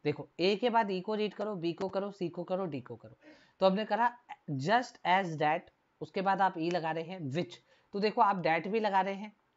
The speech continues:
और उसके बाद आप which लगा रहे हैं, ठीक है भाई। Just as that which is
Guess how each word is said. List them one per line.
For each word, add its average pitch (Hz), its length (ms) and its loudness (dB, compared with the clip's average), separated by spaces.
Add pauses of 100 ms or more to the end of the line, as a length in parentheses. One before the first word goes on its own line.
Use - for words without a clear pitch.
और 170 100 0
उसके 175 220 -8
बाद 190 200 2
आप 196 160 0
which 151 200 -6
लगा 101 220 -14
रहे 104 120 -20
हैं, - 180 -20
ठीक - 180 -12
है 104 80 -14
भाई। - 1000 -14
Just 202 400 0 (100)
as 175 240 2
that 151 300 -4 (720)
which 220 220 -2 (120)
is 180 220 0